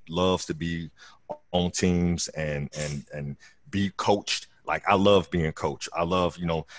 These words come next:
having that second set of eyes telling me, "Hey, you turn left versus turn right, or go up versus go down," and just having that whole accountability piece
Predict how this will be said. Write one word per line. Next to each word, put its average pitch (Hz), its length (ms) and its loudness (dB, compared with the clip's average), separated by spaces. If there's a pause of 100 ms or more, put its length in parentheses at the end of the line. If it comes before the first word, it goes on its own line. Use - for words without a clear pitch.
having 85 280 2
that 82 140 2
second 87 300 -2
set 85 180 0
of 71 80 -2
eyes 82 480 -2
telling 82 320 0
me, 80 140 -2
"Hey, 82 340 -2 (300)
you 67 380 -18
turn 98 300 4
left 95 320 2
versus 85 320 -2 (240)
turn 87 260 0
right, 82 300 2
or 73 240 -4
go 87 260 0
up 87 200 0
versus - 300 -10
go 82 200 -2
down," 78 280 0
and 73 80 -4
just 80 160 -6
having 80 180 0
that 80 120 0
whole 78 260 -4
accountability 78 560 -2
piece - 360 -10